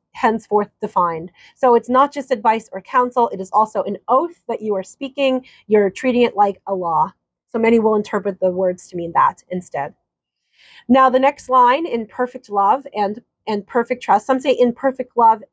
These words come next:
and perfect trust," and some say "in perfect love and perfect trust," which means that you give perfect trust if you receive perfect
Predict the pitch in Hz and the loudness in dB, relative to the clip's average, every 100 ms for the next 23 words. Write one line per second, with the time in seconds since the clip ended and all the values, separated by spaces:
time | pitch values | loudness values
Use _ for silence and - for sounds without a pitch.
0 | - 254 277 269 285 277 - 214 - 185 | 0 4 4 2 -2 -8 -12 -12 -10 -14
1 | - 185 190 _ _ - 196 208 202 - | -10 -6 -6 _ _ -16 -10 -6 -6 -2
2 | 208 190 226 226 214 - 240 233 208 - | -2 0 0 0 0 -2 -4 -4 -10 -2
3 | 202 190 - - - 262 254 175 170 185 | 0 0 -2 -8 0 2 2 0 -2 -6
4 | 240 _ _ _ - 180 - 170 - 160 | -10 _ _ _ -8 -6 -6 -14 -8 -4
5 | 160 - - - _ _ 226 226 226 208 | -4 -4 -20 -20 _ _ -4 0 0 2
6 | 214 185 202 160 196 254 277 254 214 _ | 0 -2 -4 -4 0 2 4 2 -6 _
7 | _ - 247 240 208 - 190 185 _ _ | _ -6 -6 -4 -10 0 0 0 _ _
8 | - 254 247 _ - 214 185 185 - 262 | -2 0 0 _ -12 -8 -8 -10 -12 -12
9 | 330 202 170 175 _ - 170 165 160 | -8 -6 -8 -10 _ -6 -6 -6 -12